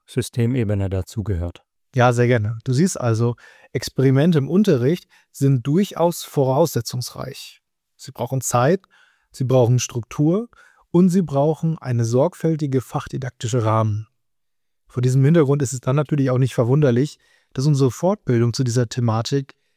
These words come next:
Speaker 2: einen Umfang von rund zwanzig Zeitstunden hat,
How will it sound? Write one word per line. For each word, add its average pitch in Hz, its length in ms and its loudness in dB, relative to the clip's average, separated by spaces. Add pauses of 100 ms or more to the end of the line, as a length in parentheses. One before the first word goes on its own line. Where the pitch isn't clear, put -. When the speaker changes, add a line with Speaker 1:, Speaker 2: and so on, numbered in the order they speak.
(140)
Speaker 2:
einen 127 260 2
Umfang 147 480 2
von 131 220 0
rund 160 460 2 (340)
zwanzig 147 480 -2
Zeitstunden 123 680 -4
hat, 139 260 -6